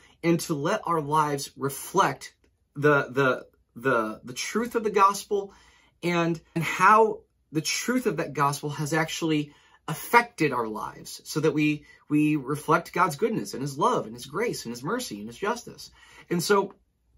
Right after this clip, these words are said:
what you have here is scripture, to be sure. Um, this is the inspired word of God that we're reading. And its historical particularity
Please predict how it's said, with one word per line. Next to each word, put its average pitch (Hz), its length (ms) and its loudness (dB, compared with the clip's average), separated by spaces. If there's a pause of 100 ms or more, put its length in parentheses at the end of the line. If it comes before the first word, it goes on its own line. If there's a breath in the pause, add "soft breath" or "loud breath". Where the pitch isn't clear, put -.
(460)
what 156 220 0
you 151 80 -2
have 247 320 0
here - 340 -10 (380 loud breath)
is 175 340 2 (240 soft breath)
scripture, - 720 -2 (100)
to 247 180 -4
be 226 100 -2
sure. 185 420 0 (260)
Um, 120 480 -2 (440)
this 147 240 -4
is 202 220 -2
the 170 160 2
inspired 165 560 -2
word 185 180 0
of 156 80 -8
God 180 220 2
that - 100 -4
we're - 80 -10
reading. - 380 -16 (520 soft breath)
And 196 380 0 (960 soft breath)
its - 240 2
historical 226 720 2
particularity 175 1040 -4